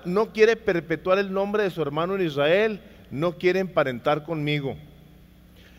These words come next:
Entonces los ancianos de aquella ciudad lo harán venir y hablarán con él, y si él se levanta y dice,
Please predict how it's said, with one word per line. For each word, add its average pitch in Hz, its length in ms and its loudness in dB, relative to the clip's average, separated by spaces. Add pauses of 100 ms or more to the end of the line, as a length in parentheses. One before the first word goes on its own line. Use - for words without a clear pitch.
(160)
Entonces 175 560 2
los 190 120 -6
ancianos 165 460 2
de 170 80 0
aquella 151 260 0
ciudad 147 420 2
lo 160 140 -2
harán 139 220 2
venir 170 400 2 (840)
y 131 180 -2
hablarán 139 400 2
con 165 200 -4
él, 185 380 2 (880)
y 147 120 -2
si 143 240 0
él 185 140 6
se 202 140 -2
levanta 180 500 0
y 180 60 2
dice, 185 540 0